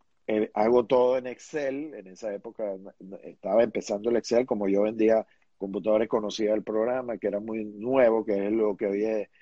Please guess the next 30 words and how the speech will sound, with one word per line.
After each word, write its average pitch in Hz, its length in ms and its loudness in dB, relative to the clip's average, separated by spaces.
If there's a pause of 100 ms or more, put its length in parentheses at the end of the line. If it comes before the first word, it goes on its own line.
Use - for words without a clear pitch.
(160)
en 107 100 -8
esa 117 180 0
época 123 260 0
se 113 120 -4
llamaba 104 300 -2
Visical, 123 680 0 (840)
y, 120 440 -2 (220)
y 113 120 -2
hago 117 200 2
todas 131 240 2
mis 139 140 -12
proyecciones, 117 920 -8
etcétera, 117 580 -6
los 95 160 -8
flujos 113 340 -4
de 107 80 -2
caja, 123 540 0 (360)
y 104 120 -8
me 107 160 -6
siento 117 360 -2
y, 117 220 2
y 107 160 0
hago 104 220 0
la 120 80 2
presentación 110 720 -4
al 107 100 -6
comité 104 400 0
ejecutivo, 135 720 2
y 127 80 0
está, - 220 -4